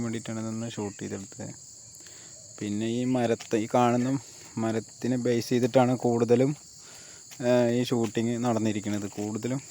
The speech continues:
കൂടുതൽ, കൂടുതൽ കാര്യങ്ങളൊക്കെ ഈ മരത്തിനെ, ഏഹ്, ബേസ് ചെയ്തിട്ടാണ്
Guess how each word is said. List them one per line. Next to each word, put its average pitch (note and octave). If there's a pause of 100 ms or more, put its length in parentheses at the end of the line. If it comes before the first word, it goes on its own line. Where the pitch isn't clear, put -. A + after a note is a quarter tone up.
(640)
കൂടുതൽ, A#2 (100)
കൂടുതൽ C3 (800)
കാര്യങ്ങളൊക്കെ B2
ഈ B2
മരത്തിനെ, A#2 (400)
ഏഹ്, A#2
ബേസ് A2
ചെയ്തിട്ടാണ് A2